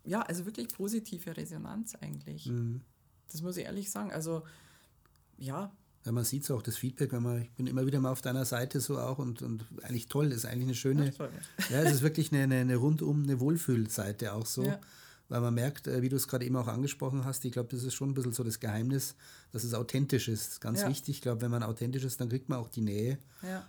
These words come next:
Speaker 2: Und, ähm, deswegen vielleicht auch die Frage jetzt gleich, wo geht denn die Reise hin oder was sind denn so die, die Pläne jetzt? Gibt's da so einen Masterplan, wo du sagst, jetzt hundertzwanzig, ich muss hundertfünfzig, hundertachtzig?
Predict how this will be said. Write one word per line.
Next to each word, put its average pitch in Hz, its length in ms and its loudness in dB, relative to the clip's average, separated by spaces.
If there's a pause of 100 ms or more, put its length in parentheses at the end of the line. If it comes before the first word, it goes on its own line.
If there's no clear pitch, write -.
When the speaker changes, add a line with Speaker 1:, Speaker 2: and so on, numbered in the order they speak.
(120)
Speaker 2:
Und, 113 460 0
ähm, 110 380 0
deswegen 120 300 0
vielleicht 120 220 0
auch 113 100 -2
die 123 120 0
Frage 117 300 0
jetzt 123 200 0
gleich, 120 260 0
wo 127 100 2
geht 120 200 -2
denn 123 100 2
die 120 60 2
Reise 113 320 0
hin 139 180 2
oder 120 180 4
was 110 140 0
sind 127 160 0
denn 127 120 0
so 127 140 0
die, 117 260 0 (420)
die 123 60 2
Pläne 135 340 8
jetzt? 110 320 4
Gibt's 143 180 0
da 147 140 4
so 139 100 2
einen 131 120 2
Masterplan, 135 680 2
wo 139 60 4
du 135 80 4
sagst, 131 280 0
jetzt 120 160 0
hundertzwanzig, 127 760 0
ich 113 140 -6
muss 127 220 0
hundertfünfzig, 127 640 -2
hundertachtzig? 123 720 -4